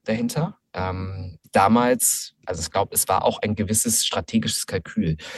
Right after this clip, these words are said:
Ähm, Bio war auf dem Höhepunkt. Selbst die großen Discounter haben alle Bio gelistet und sozial, jedenfalls sind wir da nach wie vor immer noch der Überzeugung, das nächste, die nächste größere, nächste größere Geschichte für einen Lebensmitteleinzelhandel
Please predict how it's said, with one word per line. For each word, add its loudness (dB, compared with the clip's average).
Ähm, 0
Bio 6
war 10
auf 6
dem 0
Höhepunkt. 4
Selbst 0
die -4
großen 2
Discounter 2
haben 2
alle 0
Bio 2
gelistet 0
und -4
sozial, 4
jedenfalls 0
sind -4
wir -2
da 2
nach 0
wie -8
vor 0
immer -4
noch -6
der -8
Überzeugung, 0
das -4
nächste, 2
die -8
nächste 2
größere, 6
nächste 2
größere 4
Geschichte 2
für -2
einen 0
Lebensmitteleinzelhandel -4